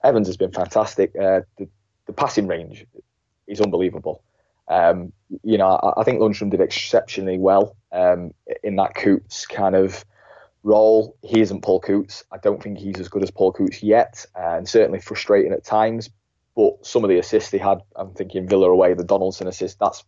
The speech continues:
that's a great example of what Lundstram could become given time and confidence. But Evans is,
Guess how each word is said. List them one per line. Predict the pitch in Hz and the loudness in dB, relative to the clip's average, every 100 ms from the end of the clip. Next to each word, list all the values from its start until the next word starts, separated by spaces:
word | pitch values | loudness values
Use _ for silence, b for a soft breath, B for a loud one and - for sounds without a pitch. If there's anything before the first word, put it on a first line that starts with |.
| _ | _
that's | 90 - | -8 -8
a | |
great | 92 101 78 | -2 2 2
example | 87 92 - | 0 -6 -2
of | |
what | 95 85 | -2 0
Lundstram | 98 92 - 87 | -2 -6 -14 -6
could | 107 85 | -4 -4
become | - 101 98 - | 0 0 0 -4
given | 92 92 | -8 -6
time | - 98 | -2 -2
and | 92 | -2
confidence. | - 107 107 110 104 | -6 -6 -6 -6 -6
But | - 90 b b b b _ _ | -4 -6 b b b b _ _
Evans | - 107 104 92 | 2 2 2 2
is, | 95 - | -2 -2